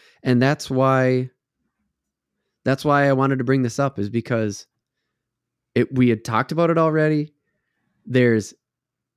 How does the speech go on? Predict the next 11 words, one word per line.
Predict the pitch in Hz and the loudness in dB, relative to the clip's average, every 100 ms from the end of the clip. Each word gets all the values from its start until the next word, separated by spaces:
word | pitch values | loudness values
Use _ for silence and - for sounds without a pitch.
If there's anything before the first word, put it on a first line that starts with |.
| - | -6
this | 127 123 - - _ _ _ _ _ _ _ _ - | 0 0 -2 -14 _ _ _ _ _ _ _ _ -10
publisher | 151 185 180 185 | -2 -2 2 2
that | 147 123 | 2 0
just | 143 | -4
seems | - 151 147 | -2 -2 -2
to | |
be | 127 | -2
doing | 127 131 | 0 -2
crazy | - 120 139 147 | -2 -2 -2 -2
stuff | - 135 127 - _ _ _ _ _ _ _ | -4 -2 -2 -4 _ _ _ _ _ _ _
that | 117 113 - | -4 -4 -6